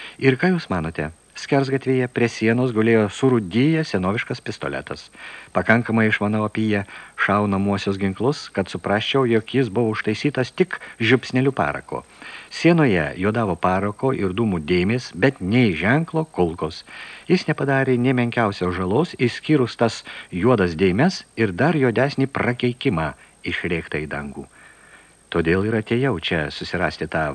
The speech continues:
Warreną Windą ir įsitikinti, kad jis gyvas ir sveikas. Sekretorius Feneris nusijuokė. „Galiu išvaduoti jūs nuo to košmaro. Garantuoju, kad misteris Warrenas Windas jaučiasi puikiai.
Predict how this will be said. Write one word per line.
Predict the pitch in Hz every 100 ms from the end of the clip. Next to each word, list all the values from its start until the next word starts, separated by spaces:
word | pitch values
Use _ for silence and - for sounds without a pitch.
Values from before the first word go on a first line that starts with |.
| 69
Warreną | 104 95 80 76 71 67
Windą | 69 78 101 120 135 143 -
ir | 104
įsitikinti, | - 87 87 95 98 147
kad | - -
jis | 82 76
gyvas | 87 92 -
ir | -
sveikas. | - 147 82 - - - - - - - - - - _ -
Sekretorius | - 110 131 156 147 131
Feneris | 151 147 135 -
nusijuokė. | 143 - 76 - 71 - - - - -
„Galiu | 95 160 180
išvaduoti | - 160 160 110 113
jūs | 113 - 107
nuo | 110 107 92 -
to | 107 95 -
košmaro. | 113 - 107 73 69 - - - -
Garantuoju, | 107 151 170 156 - 139 135 131 131
kad | - 127 139
misteris | 170 - 92 85
Warrenas | 78 110 90 76 76 -
Windas | 139 139 127 127 -
jaučiasi | 160 170 95 - -
puikiai. | 104 101 -